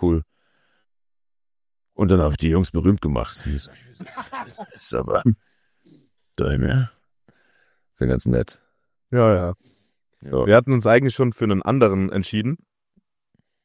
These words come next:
Speaker 2: Ähm, also no joke jetzt so. Wir haben wirklich,
Speaker 1: Mhm.
Speaker 2: äh, wir haben so ein kleines, kleines Casting gemacht an dem Tag.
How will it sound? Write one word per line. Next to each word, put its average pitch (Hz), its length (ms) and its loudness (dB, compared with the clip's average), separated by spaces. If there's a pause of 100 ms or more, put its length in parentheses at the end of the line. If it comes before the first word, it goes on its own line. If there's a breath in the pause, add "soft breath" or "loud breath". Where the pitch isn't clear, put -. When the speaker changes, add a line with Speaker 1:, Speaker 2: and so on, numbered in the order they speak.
(200)
Speaker 2:
Ähm, 101 480 2 (200)
also 98 340 0
no 104 180 2
joke 113 320 -2
jetzt - 160 -6
so. 160 260 -2
Wir 101 140 0
haben 101 120 -2
wirklich, 120 360 -4
Speaker 1:
Mhm. - 60 -6
Speaker 2:
äh, 101 180 0
wir 101 60 -2
haben 101 120 -2
so 98 80 -2
ein 98 140 -2 (360 loud breath)
kleines, 110 600 2
kleines 107 340 2
Casting 110 480 2
gemacht 101 320 0
an 107 80 0
dem 98 140 0
Tag. 104 260 -2